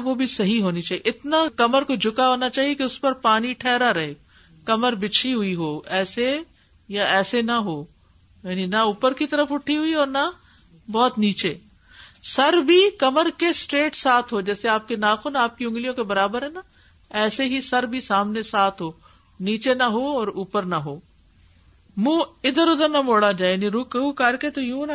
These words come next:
کیا جائے جیسے بھینس گائے نہیں کرتی منہ ادھر ادھر، ایسے نہیں کرنا۔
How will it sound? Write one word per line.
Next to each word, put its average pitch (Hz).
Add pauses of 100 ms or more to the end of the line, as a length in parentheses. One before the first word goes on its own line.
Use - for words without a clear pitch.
کیا 196
جائے 151 (500)
جیسے 196 (320)
بھینس 190
گائے 190
نہیں 285
کرتی 277
منہ 254
ادھر 214
ادھر، 196 (720)
ایسے 214
نہیں 220
کرنا۔ 165